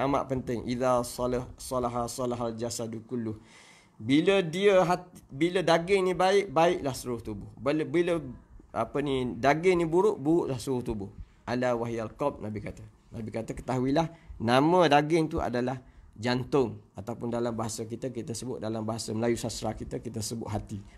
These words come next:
Maksud hati tu bukan hati sains ya. Hati ni adalah hati jantung. Jantung yang di dalamnya ada iman, ada takwa. Belah kiri ya. Tuan-puan semua,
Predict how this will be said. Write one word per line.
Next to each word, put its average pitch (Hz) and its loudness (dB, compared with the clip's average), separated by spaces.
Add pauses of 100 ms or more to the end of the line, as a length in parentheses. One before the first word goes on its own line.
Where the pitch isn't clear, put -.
Maksud 117 -2
hati 110 0
tu 143 -6
bukan 135 0
hati 117 -2
sains 127 -2
ya. - -6 (400)
Hati 143 0
ni 151 0
adalah 120 0
hati 120 -4
jantung. 120 0 (240)
Jantung 120 0
yang 123 2
di 123 0
dalamnya 127 0
ada 117 -2
iman, 131 2
ada 110 -6
takwa. 104 -6 (640)
Belah 127 2
kiri 127 2
ya. 156 2 (1800)
Tuan-puan 143 -2
semua, 196 2